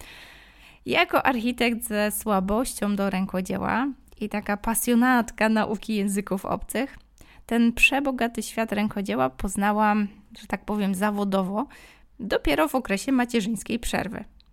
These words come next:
<laughs> Nie jestem tutaj super oryginalna, mówiąc, że zamierzyłam, e, z-, zamarzyłam, ale, ale tak bardzo, bardzo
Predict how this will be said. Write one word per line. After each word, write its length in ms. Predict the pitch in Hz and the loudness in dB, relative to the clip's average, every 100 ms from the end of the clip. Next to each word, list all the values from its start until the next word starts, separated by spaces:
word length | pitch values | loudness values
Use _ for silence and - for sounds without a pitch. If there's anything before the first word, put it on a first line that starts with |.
| _ - | _ -4
<laughs> 200 | 240 240 | 2 2
Nie 140 | 233 330 | 2 2
jestem 300 | 427 370 247 | 2 2 0
tutaj 300 | 233 208 220 | 2 0 0
super 340 | - 254 247 - | 0 0 0 2
oryginalna, 720 | 226 233 220 208 180 175 202 | 2 2 2 2 0 0 0
mówiąc, 400 | 220 208 208 196 | 2 0 0 0
że 200 | 190 196 - - - - | 0 0 -2 -14 -14 -4
zamierzyłam, 1000 | 196 226 233 208 214 214 214 208 208 208 | 2 6 6 4 2 4 4 4 4 0
e, 340 | - - - - 95 - - - - - | 0 0 -2 -2 -4 -4 -6 -10 -18 -10
z-, 260 | 208 190 196 | -6 0 2
zamarzyłam, 800 | 208 214 208 240 233 196 190 | 4 4 4 6 6 4 2
ale, 260 | 202 202 196 - - - _ - | 2 0 -2 -4 -14 -20 _ 0
ale 140 | 208 | 0
tak 260 | 202 220 202 | 2 0 2
bardzo, 420 | 196 233 202 214 | 6 6 6 2
bardzo 640 | 196 226 214 185 185 185 | 4 6 4 2 0 0